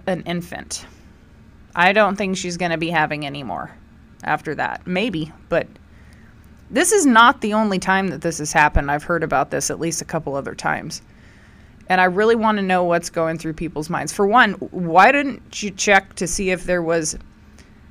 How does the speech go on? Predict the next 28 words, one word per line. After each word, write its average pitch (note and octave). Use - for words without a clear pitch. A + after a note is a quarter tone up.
um, D#3+
bullets F3
in E3
the D#3
gun D3+
before D#3
you C#3+
stuck -
it D#3
in D3+
your D3
twat, -
huh? G3
Next C#4
is C#4+
Judicial C4
Watch. G#3+
If A3
you A#3
don't A#3
follow A3
them, G#3
you G3
really G3
need G3
to F3
follow G3
them. F#3